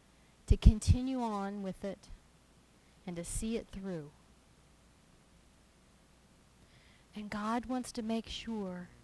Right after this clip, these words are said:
that you know that He is on your side. He's pulling for you.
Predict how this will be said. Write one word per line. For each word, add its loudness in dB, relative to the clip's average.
that -2
you 0
know -2
that -14
He 2
is -8
on -6
your -8
side. -10
He's -4
pulling -6
for -16
you. -12